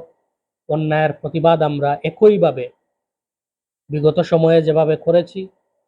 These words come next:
ভবিষ্যতেও ঠিক একইভাবে অন্যায়ের প্রতিবাদ করব। কেউ যদি মনে করে আমাদেরকে বিভিন্নভাবে হ্যারাসমেন্ট করে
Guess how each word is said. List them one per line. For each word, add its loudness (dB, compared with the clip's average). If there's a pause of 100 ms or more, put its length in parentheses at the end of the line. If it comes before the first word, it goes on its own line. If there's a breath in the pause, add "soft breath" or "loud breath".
(220)
ভবিষ্যতেও 0
ঠিক -8
একইভাবে 2
অন্যায়ের -2
প্রতিবাদ -6 (100)
করব। -18 (1600)
কেউ 4
যদি 0
মনে -2
করে 0
আমাদেরকে -4 (2250)
বিভিন্নভাবে 0 (1080)
হ্যারাসমেন্ট 0
করে -2